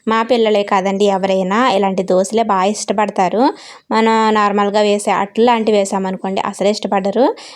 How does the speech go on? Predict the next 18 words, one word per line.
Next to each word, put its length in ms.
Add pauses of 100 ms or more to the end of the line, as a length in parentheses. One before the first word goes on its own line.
ఖచ్చితంగా 560
రేపొద్దున 480
కూడా 200
మా 160
పిల్లలు 300
ఈ 60
దోశలే 360
అడుగుతారు. 480 (640)
దోశను 420
ఒకవైపే 640
కాల్చి, 440
ఇదిగోండి 540
ఇలా 160
రెడ్ 240
కలర్లోకి 380
వచ్చిన 220
తర్వాత 340
తీసేస్తున్నాను. 560